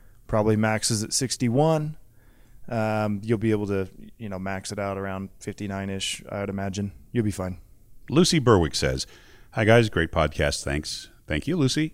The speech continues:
Speaker 2: Uh, "Can you explain the role of nodes and arrow flight, especially in relation to drop away rests, or does the arrow just need to clear it?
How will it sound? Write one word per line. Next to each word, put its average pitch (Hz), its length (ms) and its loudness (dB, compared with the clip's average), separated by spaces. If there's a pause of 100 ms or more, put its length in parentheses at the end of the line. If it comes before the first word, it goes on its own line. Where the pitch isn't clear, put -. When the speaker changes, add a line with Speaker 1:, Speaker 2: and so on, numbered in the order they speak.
Speaker 2:
Uh, 110 280 4
"Can 123 180 2
you 143 140 8
explain 135 480 2
the 127 80 2
role 101 400 4
of 92 200 -4
nodes 101 640 2 (440)
and 80 180 -4
arrow 107 220 6
flight, 76 400 -2 (120)
especially 104 460 0
in 95 100 2
relation 92 380 0
to 87 80 -2
drop 92 280 2
away 107 220 4
rests, 98 480 2
or 175 180 2
does 175 200 -2
the 139 120 -2
arrow 131 200 4
just 120 260 -2
need 117 140 0
to 110 40 -4
clear 190 260 2
it? - 140 -2